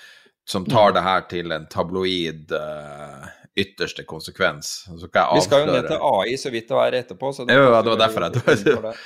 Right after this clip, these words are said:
Speaker 1: <laughs> Og det handler om, eh, en forvalter i Sveits som, eh, har laget en kunstig intelligens som da til en viss grad forutsier ting som,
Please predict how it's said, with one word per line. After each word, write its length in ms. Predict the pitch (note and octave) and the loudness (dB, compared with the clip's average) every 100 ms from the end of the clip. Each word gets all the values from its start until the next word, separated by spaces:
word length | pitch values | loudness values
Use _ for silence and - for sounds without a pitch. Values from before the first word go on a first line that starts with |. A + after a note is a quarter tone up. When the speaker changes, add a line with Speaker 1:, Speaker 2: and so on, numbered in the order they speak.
| - | -20
Speaker 1:
<laughs> 220 | - D3+ | -8 0
Og 60 | A#2+ | 4
det 100 | A#2+ | 6
handler 220 | B2+ B2+ | 6 4
om, 260 | A2+ G#2 G2+ | 4 2 -2
eh, 1160 | G2 G2 F#2+ F#2+ F#2 F#2 F#2 F#2 F#2+ F#2 D2+ | 0 0 -2 -2 -4 -4 -6 -8 -14 -16 -8
en 60 | G2 | -4
forvalter 500 | G#2+ A2 A2+ - F2 | 2 2 2 -4 -4
i 120 | F2 | -4
Sveits 440 | F2+ B2+ C3+ C#3+ - - - F#2+ - | -4 0 0 0 -8 -12 -14 -16 -4
som, 340 | F#2+ F2+ F2 | -4 -4 -8
eh, 260 | F2+ F2 F2 | -6 -4 -2
har 180 | F2+ F2 | -2 -4
laget 320 | F2+ F#2 G2 F2 | 0 0 0 -4
en 80 | |
kunstig 380 | E2+ F#2+ - E2+ | -6 -8 -8 -12
intelligens 420 | E2 E2+ F#2+ F2+ - | -8 -2 -2 -2 -10
som 220 | - D#2+ | -10 -10
da 340 | E2 E2 D#2+ E2 _ _ _ - _ _ _ _ _ _ _ | -2 0 0 -4 _ _ _ -20 _ _ _ _ _ _ _
til 80 | F#2+ | -6
en 40 | |
viss 80 | G#2 | -4
grad 180 | - - | 0 -2
forutsier 720 | - G2+ G#2 G#2 - G2 F2 | 2 2 2 -2 -4 -2 -4
ting 200 | - F#2 | -4 -10
som, 440 | E2+ F#2 E2+ E2+ | -8 -8 -8 -12